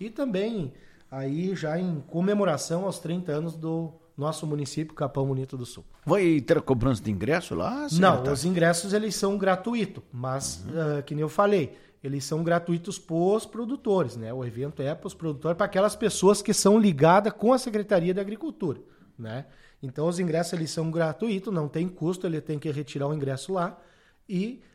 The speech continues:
Speaker 1: participar das palestras. Não adianta vir com o ingresso só na hora do almoço, porque daí fica até meio chato, né?
Speaker 2: Claro, claro.
Speaker 1: Acho que tem que vir participar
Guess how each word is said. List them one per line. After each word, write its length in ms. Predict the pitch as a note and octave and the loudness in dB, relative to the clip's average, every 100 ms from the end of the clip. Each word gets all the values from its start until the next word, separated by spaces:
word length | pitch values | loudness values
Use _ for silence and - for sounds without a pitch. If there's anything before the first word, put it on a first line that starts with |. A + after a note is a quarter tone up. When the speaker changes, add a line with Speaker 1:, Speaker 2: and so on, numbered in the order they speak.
| - | -2
Speaker 1:
participar 840 | G3 F#3+ G#3 - B3+ - E3+ D3 D#3+ | 4 4 4 0 -4 -2 0 0 0
das 180 | F3 F3+ | -2 -2
palestras. 480 | C4 A#3+ C3 C3 | -2 -2 -4 -6
Não 180 | B2+ D3 | -4 -2
adianta 480 | E3+ B2+ D#3 F#3+ A3+ | -2 0 0 0 0
vir 160 | F#3 G3+ | -2 0
com 120 | A3 | 0
o 20 | |
ingresso 300 | D#3+ E3+ F3 | 2 0 0
só 120 | - | -2
na 120 | E3 | 0
hora 200 | D#3 F3 | 2 2
do 120 | F#3+ A3+ | 2 2
almoço, 420 | F#3 D#3 F3+ G#3 | 4 2 -2 -6
porque 560 | C4 A3 C4+ C4+ C4+ A3+ | -10 -10 -8 -6 -6 -2
daí 220 | G#3 F#3 | 0 -2
fica 220 | A3 A3 | -4 -6
até 200 | G#3 G#3 | 2 2
meio 200 | G#3+ C4 | 2 0
chato, 360 | - G3 - C3+ | -2 -4 -4 -8
né? 120 | C3 | -6
Speaker 2:
Claro, 380 | G#2 E2+ F2+ F2 | -4 -4 -4 -6
claro. 100 | C#3 | -8
Speaker 1:
Acho 120 | - | -6
que 80 | D3 | -2
tem 220 | - G3+ | 2 4
que 140 | G#3 | 4
vir 140 | E3 F#3 | 0 2
participar 800 | F#3+ F3 - F#3 F3+ A#3+ - | 2 0 -2 -2 0 -2 -6